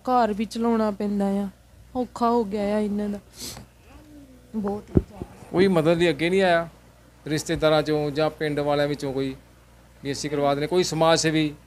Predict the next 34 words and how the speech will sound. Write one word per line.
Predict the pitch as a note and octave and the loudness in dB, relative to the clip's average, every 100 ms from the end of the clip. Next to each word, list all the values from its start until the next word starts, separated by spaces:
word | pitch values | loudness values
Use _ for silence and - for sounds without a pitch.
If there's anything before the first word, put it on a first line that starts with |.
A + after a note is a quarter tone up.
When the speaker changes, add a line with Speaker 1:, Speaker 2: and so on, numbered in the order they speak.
| - | -6
Speaker 2:
ਕੋਈ | E3+ | -2
ਨਹੀਂ | F#3+ | 2
ਆ-, | F#3 F3 | 2 0
ਅੱਗੇ | D3+ D#3 | -4 -4
ਆਇਆ? | - - - - - - _ - | -2 -2 -6 -14 -18 -20 _ -8
Speaker 1:
ਨਹੀਂ, | A#3 A#3+ A#3+ A3+ A3+ | -4 0 0 0 -2
ਸਮਾਜ | A#3+ A#3+ A#3+ A#3+ | -2 0 0 0
ਸੇਵੀ | A3+ B3 B3 B3 | -2 -2 0 -2
ਨਹੀਂ | A3+ G#3+ | -2 -2
ਕੋਈ | A3+ A3+ A#3 | -4 -6 -6
ਵੀ। | B3+ - - - | -8 -12 -18 -12
ਮੈਂ | B3+ A#3+ A#3 | -6 -6 -6
ਪਿੰਡ | A3 B3 B3 | -6 -6 -4
ਵਾਲਿਆਂ | B3+ B3+ B3+ | -4 -2 -2
ਨੂੰ | B3 | -4
ਮੈਂ | B3 | -4
ਗ੍ਰਾਹੀ | A#3 A3 A3 | -4 -4 -4
ਕੀਤੀ, | B3+ B3+ - A3 G#3+ - - - - - - - | -6 -12 -14 -16 -18 -20 -20 -20 -20 -20 -20 -8
ਉਹ | C4 | -4
ਤੇ | C4+ | -2
ਗ੍ਰਾਹੀ | B3 C4 A#3 B3+ | 2 4 4 2
ਕਰ | C#4 B3+ | -2 -4
ਕਰਕੇ | A#3 A#3 A3+ | -4 -8 -10
ਜਦੋਂ | A3 A#3 | -8 -4
ਇਹਨਾਂ | B3 B3 | -2 0
ਨੂੰ | C4+ | 2
admit | C4 A3 A3 A3 | 2 2 0 -2
ਕਰਵਾਇਆ | - A#3 A#3+ A#3 | -2 0 2 2
ਉੱਥੇ | A#3+ - - | 0 -2 -2
ਹੀ | A#3+ | 0
ਲੱਗ | C4 B3 | 2 2
ਗਏ | A3+ G#3+ A3+ | 0 0 0
ਸੀਗੇ। | A3 G#3 A#3+ - - - - _ _ _ _ | 0 -2 -6 -8 -20 -20 -20 _ _ _ _
ਤੇ | C4 A#3 G#3+ | -2 0 0